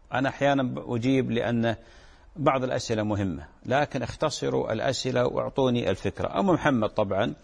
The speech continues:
تقول بأنها متزوجة من عشر سنوات، لديها أطفال، وهي وزوجها ولله الحمد، يعني، على خير، لكن، آه، تقول: من، نحن من عوام الناس، هدانا الله عز وجل، وبدأت في العلم الشرعي والطريقة الصحيحة والمنهاج السليم،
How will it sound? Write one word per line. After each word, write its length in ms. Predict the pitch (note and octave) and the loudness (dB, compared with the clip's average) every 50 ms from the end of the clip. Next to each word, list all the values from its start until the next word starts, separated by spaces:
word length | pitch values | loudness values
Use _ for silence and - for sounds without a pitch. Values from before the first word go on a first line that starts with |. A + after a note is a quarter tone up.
| - - - - - | -20 -20 -20 -6 -2
تقول 240 | - D3+ - D#3+ C#3+ | -2 0 2 2 4
بأنها 280 | A#2+ B2+ A#2+ A#2+ A#2+ | 4 4 4 4 2
متزوجة 520 | A#2 G#2+ - - A#2 A#2 A#2 A2+ G#2+ G2+ G2+ | 0 -2 -2 -2 2 2 4 4 4 2 2
من 120 | F#2+ G2 | 0 0
عشر 240 | F#2 G2+ G2+ G#2 G2 | -2 -2 -2 -2 -4
سنوات، 520 | - - G#2 G2 G2+ G#2 A#2 C3+ C3+ - | -4 -2 -2 0 2 2 2 2 2 0
لديها 340 | A#2+ G#2 G#2 A2 G#2 G2+ F#2 | -2 0 2 0 2 2 0
أطفال، 440 | - - - - A2+ A#2+ C#3+ E3 - - - - - - - - - - - _ | -2 -2 0 2 4 4 4 0 -2 -8 -16 -20 -20 -20 -20 -20 -20 -20 -16 _
وهي 640 | - B2+ B2+ B2 A#2+ A#2+ A#2 A2 B2 D#3+ E3 C#3 A2+ | -2 0 4 4 6 6 4 4 4 4 4 4 4
وزوجها 520 | G#2+ A#2 A2+ A#2+ B2 A2+ G#2 G2+ G2 G2 | 4 2 4 4 4 4 4 0 0 0
ولله 380 | G2+ A2 A2 A2 G#2 G#2 G2+ F#2+ | 2 2 2 2 2 2 2 2
الحمد، 400 | F2+ - - G#2 F#2+ F#2 - F#3+ | 0 -2 -4 -4 -4 -2 0 0
يعني، 340 | F3 A2 G2+ G#2 A2+ - | 0 0 0 -4 -4 -6
على 340 | - G#2+ A2 G#2+ G#2 F#2+ - | -2 -2 2 2 2 2 0
خير، 360 | - - - A2+ G#2 G#2 G#2 - | -2 -2 2 2 2 2 2 0
لكن، 460 | D3 D#3+ D#3 C#3 - - C#3+ D#3 - - - - - _ _ _ - - - | 0 0 0 0 0 -2 -2 -2 -4 -8 -12 -20 -20 _ _ _ -20 -18 -10
آه، 180 | C#3 B2 A2+ A2 | -6 -6 -6 -6
تقول: 320 | - - D3 - - D#3 | 0 -2 -2 0 2 2
من، 140 | D3+ D3 D3 | 2 2 2
نحن 220 | D3+ C#3 - C#3 C#3+ | 0 0 0 2 2
من 180 | C3+ C3+ B2 | 2 2 4
عوام 340 | A2 A#2+ C3+ C3 A#2 G#2 F#2+ | 4 6 6 6 6 4 2
الناس، 460 | E2 D#2 D#2 D2 - - - - - - _ _ _ _ - - - - - | -2 -4 -6 -8 -10 -12 -16 -16 -18 -20 _ _ _ _ -20 -20 -20 -20 -4
هدانا 380 | - D3 D3 D#3+ E3 D3+ C#3 B2+ | -2 0 2 4 4 4 4 2
الله 140 | A#2+ A#2 G#2+ | 2 2 0
عز 240 | G#2 G#2 G2+ G#2 | 0 0 -2 -2
وجل، 500 | G#2+ G#2 G#2 G2+ G#2+ A2 G#2+ G#2+ G#2 G#2+ - | 0 0 0 0 0 0 0 0 -2 -4 -6
وبدأت 920 | - - G#2 G#2 G#2 G#2+ G#2 - - - - C3 A#2 B2+ B2 A#2 - - - | -4 -2 0 2 2 2 0 -2 -4 -4 -4 -2 -2 0 -2 -2 -4 -6 -6
في 220 | - A2 A#2 G#2+ | -4 -2 -2 0
العلم 320 | G#2+ G#2+ G#2 A2+ A2+ G#2 G2+ | -2 0 0 0 0 0 -2
الشرعي 560 | G2 - - A2+ G#2+ G#2+ F#2+ G2+ G#2 G2+ G#2 | -4 -2 -2 0 0 0 0 -2 -2 -2 -2
والطريقة 720 | - - A#2 - - - A2 A2 A2+ G#2+ - - G2+ - | -2 -4 -4 -4 0 0 0 2 2 -2 0 0 -2 0
الصحيحة 640 | - - - - G2+ - A#2 A#2+ G#2+ G2+ - G#2 G2+ | 0 -4 -4 -6 -4 -2 0 0 0 0 0 -2 0
والمنهاج 540 | G2 - A2 A2 G#2+ G#2 G2 A2 G#2+ F#2+ F#2+ | 0 0 0 0 -2 -2 0 0 -2 -2 -2
السليم، 520 | G2 - - - G#2+ G#2+ A#2 A#2 A2+ - | -4 -6 -2 0 2 2 4 2 2 0